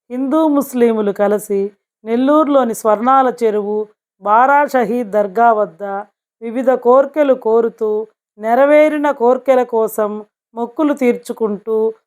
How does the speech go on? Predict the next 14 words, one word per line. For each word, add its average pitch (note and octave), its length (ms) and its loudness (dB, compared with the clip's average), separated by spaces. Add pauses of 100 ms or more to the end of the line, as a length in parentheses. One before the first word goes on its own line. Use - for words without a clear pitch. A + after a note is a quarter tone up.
(160)
రొట్టెలు A#3 440 2
ఇస్తూ C4+ 500 -2
పుచ్చుకుంటూ C4 800 -2
జరుపుకునే A3+ 580 0
పండుగనే G#3+ 720 -2 (300)
రొట్టెల C#4+ 440 0
పండుగ A3 480 -4
అంటారనమాట. G3 840 -4 (1700)
రొట్టెల A3+ 340 0
పండుగ C4+ 420 0
అంటే A#3+ 420 -2
ఏందో A3 280 -2
అర్థమైంది A3+ 580 -2
కదండి. G3+ 560 -4